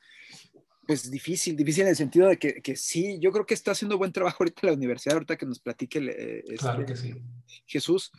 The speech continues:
Speaker 1: eh, precisamente en cuestiones de, de educación continua, ¿no? O sea, es uno de los puntos que, que lo hace,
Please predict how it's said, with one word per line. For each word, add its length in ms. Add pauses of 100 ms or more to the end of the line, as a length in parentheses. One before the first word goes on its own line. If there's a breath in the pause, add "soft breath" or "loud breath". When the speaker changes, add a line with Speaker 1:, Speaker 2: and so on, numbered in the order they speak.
(300 loud breath)
Speaker 1:
eh, 320
precisamente 500
en 60
cuestiones 440
de, 180
de 920
educación 420
continua, 440
¿no? 260
O 120
sea, 180
es 260
uno 120
de 80
los 140
puntos 360
que, 240
que 120
lo 80
hace, 240